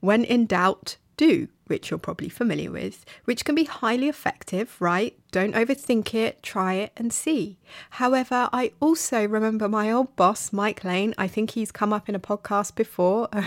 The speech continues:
<laughs> perhaps a long time ago, but Mike Lane, my old boss in yachting, used to say to me in times of trouble when he worked on these massive vessels,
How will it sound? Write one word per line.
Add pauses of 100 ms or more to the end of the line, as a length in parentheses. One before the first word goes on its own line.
(360)
<laughs>
perhaps
a
long
time
ago,
but
Mike
Lane, (240)
my
old
boss (200)
in
yachting,
used
to
say
to
me
in
times
of
trouble
when
he
worked
on
these
massive
vessels,